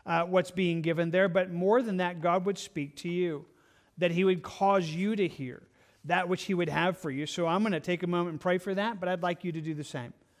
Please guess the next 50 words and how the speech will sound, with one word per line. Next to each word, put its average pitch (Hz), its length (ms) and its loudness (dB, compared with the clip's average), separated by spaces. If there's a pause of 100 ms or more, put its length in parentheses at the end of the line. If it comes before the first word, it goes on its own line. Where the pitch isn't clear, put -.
(400)
Let's 220 120 -6
just 262 160 -4
present 151 260 -2
ourselves 147 340 -4
to 151 80 -6
God. 156 220 -2 (1000)
Let's 156 140 0
ask 165 300 2
that 156 120 -2
in 151 140 -2
his 165 140 -2
faithfulness, 175 680 -4 (500)
he 190 160 0
would 180 220 4
meet 170 300 0
you 165 260 -2
where 190 180 2
you 175 340 2
are, 135 260 4 (520)
and 156 160 -4
he 175 140 2
would 175 160 4
open 180 260 4
up 165 280 0 (180)
his 196 260 4
word 180 280 0
to - 160 -6
you 180 400 0 (360)
in 175 140 -2
a 180 80 2
way 175 300 4
that 160 160 -2
you 170 160 0
would 147 100 -2
hear 214 340 2
it, 240 220 -2 (1600)
but 180 140 0
it 190 60 4
would 185 120 4
also 180 280 2
just 156 260 -8
work 180 240 2
that 160 180 -2
good 165 200 -2
thing 165 200 0
in 170 280 -2
you 151 120 -2
that 151 140 -2
you 147 180 -4
need. 139 360 -8